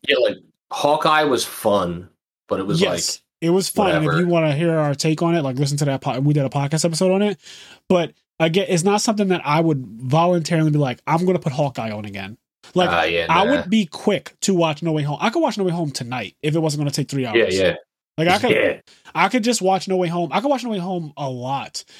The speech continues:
Speaker 1: I could
Speaker 2: And
Speaker 1: see Hawkeye being put on, like,
Speaker 2: Around
Speaker 1: during
Speaker 2: Christmas.
Speaker 1: Christmas
Speaker 2: Yeah,
Speaker 1: time
Speaker 2: you
Speaker 1: in
Speaker 2: said,
Speaker 1: the
Speaker 2: you said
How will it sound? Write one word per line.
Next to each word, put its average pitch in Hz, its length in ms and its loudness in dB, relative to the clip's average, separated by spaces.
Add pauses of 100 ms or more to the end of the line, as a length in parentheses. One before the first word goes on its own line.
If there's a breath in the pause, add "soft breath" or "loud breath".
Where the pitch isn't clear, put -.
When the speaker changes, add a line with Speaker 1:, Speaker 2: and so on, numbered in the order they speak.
(220 loud breath)
Speaker 1:
I 127 80 0
could 165 100 2
Speaker 2:
And - 100 2
Speaker 1:
see 247 140 4
Hawkeye 170 560 4
being 135 280 0
put 131 180 2
on, 131 380 4
like, 104 300 0 (160)
Speaker 2:
Around 170 260 0
Speaker 1:
during 127 60 0
Speaker 2:
Christmas. - 420 0
Speaker 1:
Christmas 131 200 -4
Speaker 2:
Yeah, - 100 2
Speaker 1:
time 139 220 2
Speaker 2:
you - 80 2
Speaker 1:
in 117 40 0
Speaker 2:
said, 107 160 0
Speaker 1:
the 104 80 2
Speaker 2:
you - 80 2
said - 60 -4